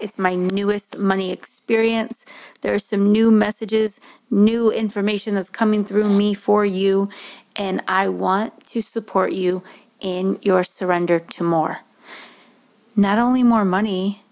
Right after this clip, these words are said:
because money is just a symbol. I say this, but money is just a reflection of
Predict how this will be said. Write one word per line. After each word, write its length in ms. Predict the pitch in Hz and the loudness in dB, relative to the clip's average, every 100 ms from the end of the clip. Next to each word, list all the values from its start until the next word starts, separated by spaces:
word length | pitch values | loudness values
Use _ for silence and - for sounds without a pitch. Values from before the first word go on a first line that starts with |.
| - | -12
because 320 | 202 - 202 | -10 -6 0
money 300 | 202 226 302 | 4 4 4
is 120 | 294 | 0
just 300 | - 233 - | -2 -4 -4
a 40 | 208 | -12
symbol. 420 | - 220 202 170 | -4 -2 0 0
I 140 | 170 | 0
say 200 | 180 208 | -2 -2
this, 240 | 220 196 - | -2 -2 -2
but 380 | - - - 233 | -4 -6 -4 0
money 380 | 202 208 226 | 2 2 -2
is 140 | 247 226 | -4 -4
just 400 | - 196 - - - - - - - - - | -4 -6 -6 -14 -20 -20 -20 -20 -18 -10 -2
a 80 | 202 | 0
reflection 680 | 196 - 185 - - 190 | 0 0 -4 -4 -6 -6
of 440 | - 185 175 170 | -2 0 0 -2